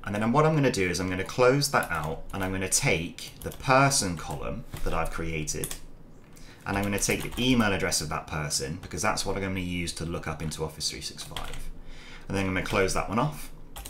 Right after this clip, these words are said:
and I'm gonna come down. So that's my user one done. Next, what I'm gonna do is I'm gonna do exactly the same, except from I'm gonna say it's the var Q, uh, Q R I T code.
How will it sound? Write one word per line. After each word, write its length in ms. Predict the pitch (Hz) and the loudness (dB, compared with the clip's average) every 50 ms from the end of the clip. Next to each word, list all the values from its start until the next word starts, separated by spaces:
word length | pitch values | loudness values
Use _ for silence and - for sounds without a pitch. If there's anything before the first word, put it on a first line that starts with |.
| - - | -10 -6
and 100 | - 101 | -4 -2
I'm 80 | 98 95 | -2 0
gonna 120 | 92 92 | 0 -2
come 220 | - - 87 85 82 | -2 -2 -2 -2 0
down. 300 | 80 69 - - - - - - - - - - - - - - - - - | -2 -2 -2 -4 -6 -8 -10 -10 -12 -12 -12 -12 -12 -12 -14 -14 -16 -14 -10
So 140 | - - 139 | 2 6 6
that's 160 | 151 147 151 | 6 8 8
my 100 | 165 147 | 6 6
user 380 | 139 127 120 120 117 107 104 92 | 6 8 6 6 6 6 6 4
one 240 | 85 78 71 69 - | 2 0 -2 -4 -6
done. 200 | - - - - - - - - | -8 -10 -10 -12 -14 -16 -8 4
Next, 300 | 123 147 160 147 - - | 6 6 6 6 4 2
what 80 | 139 110 | 2 2
I'm 100 | 90 92 | 2 0
gonna 180 | 87 82 78 73 | 0 -2 -2 -2
do 220 | 80 80 87 - - - | -2 -2 -2 -2 -4 -4
is 100 | - - | -4 -2
I'm 80 | 107 95 | 0 0
gonna 140 | 92 90 82 | 0 0 0
do 100 | 82 90 | 0 0
exactly 440 | 90 87 104 123 - - - 104 92 | 0 4 4 2 4 4 2 0 2
the 80 | 85 | 2
same, 380 | - - 87 78 82 87 113 139 - - - - - - - - - | 2 0 0 0 -2 -4 -4 -6 -6 -8 -8 -8 -6 -6 -4 -4 -4
except 300 | - - - - - - | 0 0 2 2 2 0
from 140 | - 92 90 | 0 -2 0
I'm 100 | 90 90 | 0 0
gonna 160 | 90 87 85 | 0 0 2
say 200 | - - 92 85 | 2 2 4 2
it's 140 | 85 - - | 2 0 -2
the 100 | 87 78 | -4 -2
var 340 | 78 98 95 92 92 92 - | 0 2 4 4 2 2 0
Q, 320 | - - 90 87 - - - | -2 -4 -4 -4 -4 -4 -6
uh, 260 | 90 85 76 - - | -6 -6 -6 -8 -6
Q 180 | - 101 92 90 | -4 -2 -2 0
R 200 | 87 85 - - | -2 -2 -4 -4
I 180 | 87 82 80 78 | -4 -2 -2 0
T 260 | - - - 139 143 | 0 0 2 2 0
code. 400 | - - - 71 69 71 - - | 0 -2 -6 -4 -4 -4 -4 -4